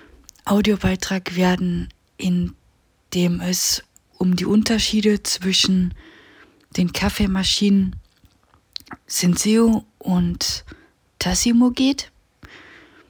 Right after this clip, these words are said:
Erstmal zu den Pads beziehungsweise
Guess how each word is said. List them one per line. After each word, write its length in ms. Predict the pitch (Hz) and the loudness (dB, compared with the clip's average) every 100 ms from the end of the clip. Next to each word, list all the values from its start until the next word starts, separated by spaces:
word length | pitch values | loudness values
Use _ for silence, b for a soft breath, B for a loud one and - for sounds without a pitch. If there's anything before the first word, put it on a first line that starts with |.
| B B _ _ | B B _ _
Erstmal 1080 | - 180 185 - - - 185 180 175 175 180 - _ - _ - | -6 -2 0 0 -2 -4 -2 0 0 -2 -6 -12 _ -20 _ -6
zu 200 | - 196 | 0 2
den 340 | 190 175 170 - | 2 0 -4 0
Pads 400 | 226 254 - - | 2 2 0 -6
beziehungsweise 880 | 202 - - 196 180 - 170 170 | -4 -4 0 0 -2 -4 -6 -6